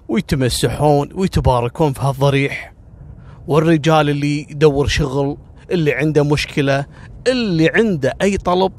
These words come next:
يقول لك يروح حق ضريح سيدنا أبو سريع. من ثلاثة وأربعين سنة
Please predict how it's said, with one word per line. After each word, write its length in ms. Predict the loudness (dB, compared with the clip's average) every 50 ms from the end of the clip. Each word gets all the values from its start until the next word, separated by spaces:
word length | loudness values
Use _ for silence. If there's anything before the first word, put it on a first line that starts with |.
| -8 -6
يقول 340 | -6 -6 -2 0 0 0 0
لك 180 | -2 -2 -2 -2
يروح 560 | -2 0 0 2 2 2 0 0 -4 -10 -16 -18 -20 -20 -20 -20 -20 -16 -12
حق 380 | -8 -4 0 0 0 0 0
ضريح 800 | -2 0 0 0 2 2 2 2 0 0 -2 -4 -8 -12 -12 -16 -18 -20 -20 -20 -20 -20 -18
سيدنا 580 | -14 -10 -2 0 0 0 2 2 2 2 2 0
أبو 140 | -2 -2 -2
سريع. 280 | -2 -4 -6 -8 -8 -10 -12 -14 -14 -16 -20 -20 -20 -20 -20 -20 -20 -20 -20 -20 -20 -20 -20 -20 -20 -20 -20 -20 -16 -8 -2
من 420 | 0 0 2 2 2 2 0 0
ثلاثة 560 | -2 0 0 2 4 4 2 2 0 -2 -2 -4
وأربعين 680 | -2 -2 -2 0 0 0 0 0 2 2 2 2 2
سنة 420 | 0 0 0 -2 -2 -4 -10 -14